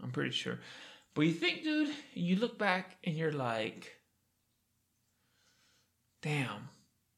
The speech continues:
I, these are my friends, dude. These are the people I, I,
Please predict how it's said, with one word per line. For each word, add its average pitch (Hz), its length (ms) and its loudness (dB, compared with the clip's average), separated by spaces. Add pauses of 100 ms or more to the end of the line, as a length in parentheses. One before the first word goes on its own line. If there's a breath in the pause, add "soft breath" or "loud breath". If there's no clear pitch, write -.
(720)
I, 147 220 4 (160)
these 208 260 4
are 214 80 4
my 170 140 6
friends, 131 420 4
dude. 135 200 2 (360 loud breath)
These 214 220 8
are 269 60 8
the 202 120 4
people 208 380 2
I, 175 400 6
I, 151 180 6